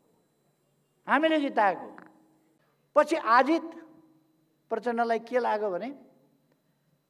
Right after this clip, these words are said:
"अध्यक्ष भएर चलाउन पाएँ भने त प्रधानमन्त्रीबाट त यसै हटाइहाल्छु, त्यसकारण अध्यक्ष भएर चलाउनु पर्यो।" अनि प्रचण्डले आफै प्रस्ताव राखे,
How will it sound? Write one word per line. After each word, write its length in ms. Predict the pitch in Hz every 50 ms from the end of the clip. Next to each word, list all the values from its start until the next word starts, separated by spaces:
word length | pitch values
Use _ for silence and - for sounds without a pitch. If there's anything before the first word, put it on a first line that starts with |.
| _ _ _ _ _ _ _ _ _ _ _ _ _ _ _ _ _ _ - -
"अध्यक्ष 380 | 226 202 202 269 269 269 - 269 254 247 240 214 202 - - - - - _ _ - - _ _ - 160
भएर 260 | 175 202 233 247 262
चलाउन 420 | 247 - 233 220 220 226 226 226
पाएँ 300 | 214 226 220 214 226 233
भने 200 | 220 202 196 202
त 100 | 196 196
प्रधानमन्त्रीबाट 680 | 226 208 220 214 202 208 208 208 208 196 208 208 202 196
त 100 | 202 -
यसै 260 | 220 214 202 - 247
हटाइहाल्छु, 500 | 214 190 190 214 214 202 196 190 - 202 196 - _ _ _ _ _ _ _ _ _ _ _ _ _ _ _ _ _ _ _ _ -
त्यसकारण 360 | 262 262 254 254 254 247 262
अध्यक्ष 460 | 262 226 220 196 - 247 240 - -
भएर 280 | 247 208 185 196 214 226
चलाउनु 380 | 226 - 226 208 208 214 208 202
पर्यो।" 260 | 180 208 196 196 202 - - - - _ _ _ _ _ _ _ _ _ _ _ -
अनि 140 | 247 269 302
प्रचण्डले 540 | - 262 254 240 269 269 269 285 277 269 269 269 -
आफै 400 | - 214 220 240 240 277 294 349
प्रस्ताव 420 | 349 349 294 254 - - 247 220 220
राखे, 360 | 208 208 202 202 233 262 285